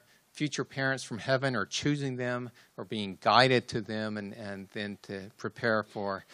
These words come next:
uh, their next life. Now, sometimes the statements also include recognitions where the, the kids seem to recognize people or places, uh, from the past life. And, and,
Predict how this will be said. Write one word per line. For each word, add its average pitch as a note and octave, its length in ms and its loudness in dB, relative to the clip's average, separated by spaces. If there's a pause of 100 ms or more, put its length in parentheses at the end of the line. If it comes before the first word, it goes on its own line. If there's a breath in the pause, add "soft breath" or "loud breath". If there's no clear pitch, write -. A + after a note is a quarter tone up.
(260 loud breath)
uh, G2 180 -2
their G2 180 -4
next F#2+ 320 -6
life. F#2 540 -10 (1400 loud breath)
Now, C#3 140 8
sometimes B3+ 480 10
the C3+ 60 2
statements C#3+ 500 8
also D3 280 10
include A#2+ 420 2
recognitions A2 1080 6
where G#2+ 140 0
the, G2 260 -2
the G#2+ 100 -2
kids C#3 300 0
seem A#2+ 240 -4
to G2+ 120 -4
recognize G2+ 720 0
people A2+ 600 -6
or G#2 180 -6
places, - 760 -4 (360 soft breath)
uh, G2 140 -4
from C3+ 380 6
the A2 100 0
past G2+ 400 2
life. G2+ 500 4 (560 loud breath)
And, A2 220 2
and, G#2+ 420 2